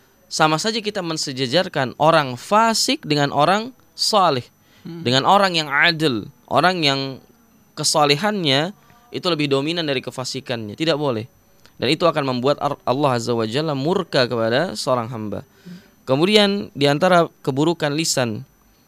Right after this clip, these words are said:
Speaker 1: ya, yang dicantumkan oleh Syekh di sini adalah sabbul huma, mencaci maki demam.
Speaker 2: Mm-mm.
Speaker 1: Antum tahu penyakit demam?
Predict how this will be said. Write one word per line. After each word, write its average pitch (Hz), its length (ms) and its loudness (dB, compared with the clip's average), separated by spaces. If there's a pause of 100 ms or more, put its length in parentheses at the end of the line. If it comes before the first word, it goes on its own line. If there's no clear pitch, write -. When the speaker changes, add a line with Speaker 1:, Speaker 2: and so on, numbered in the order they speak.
(160)
Speaker 1:
ya, - 160 -6
yang 117 120 -2
dicantumkan 131 560 -2
oleh 120 80 0
Syekh 151 280 -2
di 127 80 -2
sini 139 280 0
adalah 147 400 2 (280)
sabbul 147 520 2
huma, 123 560 2 (640)
mencaci 180 1040 -4
maki 151 560 -6
demam. 131 480 -2 (200)
Speaker 2:
Mm-mm. 151 360 -12 (200)
Speaker 1:
Antum 113 200 -4
tahu 139 240 2
penyakit 123 240 -6
demam? 147 480 -4